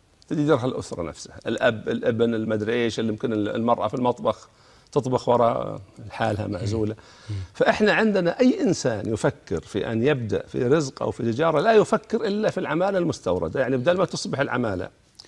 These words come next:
Speaker 1: جزء
Speaker 2: يمكن
Speaker 1: من
Speaker 2: هذا
Speaker 1: المعادلة.
Speaker 2: مظهر إنساني، اهتمام بالإنسان قبل ال-، الأشياء يا
Speaker 1: إيه،
Speaker 2: دكتور.
Speaker 1: ما-، يعني يجوز، يجوز، بس لكن أنا أقول أنا أنه، يعني، أنا أبغى من الشاب السعودي الطموح أن يكون طموحا بالفعل،
Speaker 2: مم.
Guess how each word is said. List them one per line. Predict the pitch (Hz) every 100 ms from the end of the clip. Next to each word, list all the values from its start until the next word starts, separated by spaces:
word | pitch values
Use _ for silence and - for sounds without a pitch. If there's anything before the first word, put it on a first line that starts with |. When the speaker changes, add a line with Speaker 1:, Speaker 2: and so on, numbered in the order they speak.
| -
Speaker 1:
جزء | 123 165
Speaker 2:
يمكن | 143 147
Speaker 1:
من | 135
Speaker 2:
هذا |
Speaker 1:
المعادلة. | - 135 123 120
Speaker 2:
مظهر | 180 147 156
إنساني، | 147 - 156 110 95 95
اهتمام | 98 - 143 131
بالإنسان | 127 120 147 135
قبل | 139 127 120
ال-، | 104 101 98
الأشياء | 98 104 - 104 92
يا | 90
Speaker 1:
إيه، | 95
Speaker 2:
دكتور. | 101 92
Speaker 1:
ما-، | - 98 69
يعني | 64 -
يجوز، | 127 113 98 90 -
يجوز، | - 101 87 92
بس | 107 139
لكن | 131 156 143
أنا | 131
أقول | 127 147 139
أنا | 120 120 127
أنه، | 120 117
يعني، | 123 117 110
أنا | - 135 120 -
أبغى | 131 123 110
من | 113 107
الشاب | 101 - 117 131 131
السعودي | - - 101 101 120 113 120 -
الطموح | 92 - 104 123 -
أن | 123
يكون | 98 - 110
طموحا | 95 104 113 104
بالفعل، | 110 95 85 131 95 -
Speaker 2:
مم. | 117